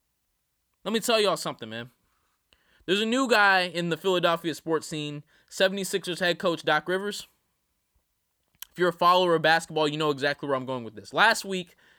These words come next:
Doc was having his, uh, his name dragged through the mud a little bit by some members of his former team, the Los Angeles Clippers. They were kind of playing the blame game, putting the onus on him for the three one collapse in the playoffs to the Denver Nuggets.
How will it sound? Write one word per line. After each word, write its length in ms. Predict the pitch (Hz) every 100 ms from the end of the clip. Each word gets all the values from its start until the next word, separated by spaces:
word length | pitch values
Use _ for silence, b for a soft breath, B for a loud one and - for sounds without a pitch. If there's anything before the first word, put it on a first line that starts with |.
| b b _
Doc 240 | 147 160 175
was 140 | 165
having 340 | 170 160 156 151
his, 220 | 156 139
uh, 220 | 143 135
his 160 | 143 147
name 240 | 208 226
dragged 240 | 196 208
through 80 | 220
the 80 | 208
mud 180 | 240 262
a 60 |
little 180 | 185 139
bit 220 | 117 95 _ _ _ _ _ _ _ _ _ _ _ -
by 80 |
some 260 | 143 196 180
members 300 | 180 190 175
of 60 | 151
his 100 | -
former 320 | 196 208 202
team, 260 | 220 196
the 80 | 180
Los 300 | 165 175 175
Angeles 260 | 185 156 147
Clippers. 560 | - 240 190 175 - - _ _ _ _ _ _
They 100 | -
were 60 | 180
kind 240 | 220 214
of 100 | 190 - _ _ _
playing 220 | - 220 214
the 80 |
blame 340 | 180 202 214 185
game, 300 | 135 101 98 _ _ _ _ _ _
putting 240 | - 196 196
the 100 | 202
onus 260 | 196 190
on 140 | 185 180
him 180 | 190
for 120 | 180 180
the 100 | 170
three 220 | 185 190
one 180 | 185 180
collapse 400 | - 170 170 -
in 80 |
the 60 | 151
playoffs 440 | - 165 156 147 -
to 40 |
the 80 | 143
Denver 260 | 147 156
Nuggets. 460 | 143 151 151 156 -